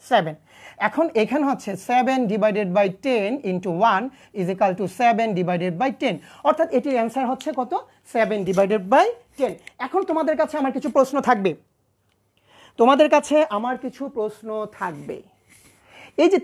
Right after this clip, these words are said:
তিনটি প্রবলেম করালাম, তোমাদের লগের এক এবং দুই হয়ে গেল, লগের এক নাম্বার, এক নাম্বার ক, খ, গ যাই থাকুক, দুই নম্বরে ক, খ, গ যাই থাকুক, আজকের এই আলোচনা এবং এখান থেকে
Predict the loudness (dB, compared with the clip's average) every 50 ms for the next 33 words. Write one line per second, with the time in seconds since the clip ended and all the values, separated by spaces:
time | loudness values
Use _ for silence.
0 | 2 2 2 4 4 2 0 0 -2 -2 2 2 2 2 4 2 0 0 0 -4
1 | -4 -2 0 2 2 2 4 2 2 2 0 -2 -6 -14 _ _ _ _ _ _
2 | _ _ _ _ _ _ _ _ _ _ _ _ _ _ -6 -2 0 0 2 4
3 | 2 2 2 2 0 2 2 2 2 2 0 -2 0 2 2 2 2 0 -2 -4
4 | -10 _ _ _ _ _ _ _ -2 0 0 0 0 -4 -6 -2 -2 2 2 2
5 | 0 0 -4 -4 -4 -2 -2 -2 -4 -2 0 0 0 2 0 -2 -4 -6 -8 -14
6 | -18 _ _ _ _ _ _ _ _ _ _ _ _ _ _ _ _ _ _ -12
7 | -6 0 2 4 4 4 2 0 0 -2 -2 -2 -4 -4 -4 -4 -4 -2 0 2
8 | 2 2 2 4 4 4 4 4 2 -2 -4 -8 -8 -10 -6 -4 -2 -2 -2 -2
9 | -2 0 -2 -2 0 0 -2 -2 0 -2 -4 -4 -2 -4 -4 -4 -4 -4 -6 -6
10 | -6 -8 -8 -10 -14 _ _ _ _ _ -6 -4 0 0 2 2 0 0 0 0
11 | 0 0 0 0 -2 -2 0 -2 -2 0 -2 -2 -2 -2 -6 -6 -4 -4 -4 -6
12 | -2 0 2 2 2 0 -10 -10 -4 0 0 0 2 2 0 0 4 4 4 4
13 | 4 2 0 -2 -4 -4 -4 -2 0 0 0 0 -2 -4 -6 -6 -6 -6 -8 -8
14 | -10 -8 -6 -6 -6